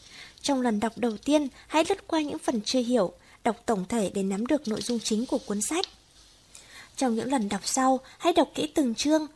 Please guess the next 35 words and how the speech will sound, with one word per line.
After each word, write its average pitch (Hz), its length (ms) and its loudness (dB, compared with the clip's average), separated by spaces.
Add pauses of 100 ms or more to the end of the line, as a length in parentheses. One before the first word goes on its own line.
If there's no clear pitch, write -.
(180)
bạn 240 160 2
sẽ 262 120 -4
hiểu 269 240 0
ra 226 160 -2
được 208 260 -2
những 254 180 -4
đoạn 247 180 -2
trước 294 220 -6
đây 254 260 2
bạn 196 180 -2
thấy 202 160 -4
mơ 247 220 -2 (100)
hồ, 208 280 0
khó 190 160 -8
hiểu. 240 360 4 (960)
Đây 233 180 6
là 208 120 2
cuốn 208 240 -2
sách 311 200 -4
có 233 100 0
nhiều 254 240 2
tầng 208 280 -2
ý 208 120 -4
nghĩa 233 220 0
khác 349 240 -4
nhau, 311 280 4 (280)
hãy 294 140 2
đọc 302 200 0
lại 214 180 -2
nhiều 220 220 4
lần. 214 280 4 (360)
Càng 208 200 4
đọc 202 180 -2
nhiều, 214 320 2 (240)
bạn 220 140 -4